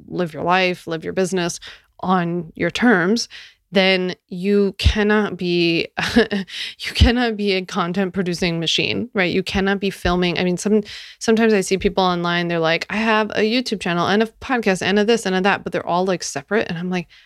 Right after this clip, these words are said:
"How do you do that?" And then they're, like, doing daily reels and daily TikToks. And that is great. If that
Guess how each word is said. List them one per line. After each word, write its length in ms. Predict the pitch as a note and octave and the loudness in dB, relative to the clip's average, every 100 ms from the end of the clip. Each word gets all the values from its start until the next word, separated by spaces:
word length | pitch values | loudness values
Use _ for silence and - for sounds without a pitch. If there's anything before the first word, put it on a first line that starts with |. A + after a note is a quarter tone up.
| - | -14
"How 320 | - G#3+ C#4+ | -6 -2 -2
do 120 | A3+ | 0
you 80 | E3+ | 0
do 160 | F#3 G#3 | 2 2
that?" 280 | - - - - - - | 0 -4 -16 -20 -18 -6
And 140 | F#3+ G#3 | 4 4
then 100 | G3+ | 6
they're, 140 | F#3+ | 4
like, 180 | F#3 F3 | 2 2
doing 240 | F#3+ F3+ | 0 0
daily 360 | E3+ E3+ F#3+ F#3 | -2 0 2 4
reels 440 | F3+ F#3 E3+ E3 | 4 4 4 2
and 100 | D#3 | -6
daily 300 | D3+ F#3 F#3+ | -2 2 2
TikToks. 400 | F#3+ F3+ F3 E3 | 2 -2 -2 -2
And 240 | C#3+ F3+ - - _ - | -4 -6 -6 -20 _ 2
that 240 | B3 C#4 | 4 2
is 120 | G#3+ | 0
great. 360 | - E3 E3 - | -2 0 2 2
If 180 | F#3 - | -2 0
that 240 | F#3 | 2